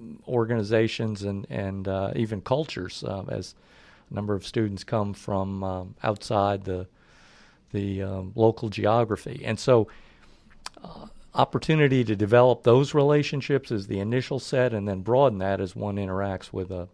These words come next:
with a set of, uh, alumni or,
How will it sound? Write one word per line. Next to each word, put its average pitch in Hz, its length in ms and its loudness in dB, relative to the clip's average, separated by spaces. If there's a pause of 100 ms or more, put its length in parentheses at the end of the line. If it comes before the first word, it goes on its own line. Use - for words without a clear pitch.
(140)
with 98 200 -10
a 104 60 -12
set 98 300 -4
of, 90 300 -8
uh, 95 300 -10
alumni 113 720 0
or, 92 200 -2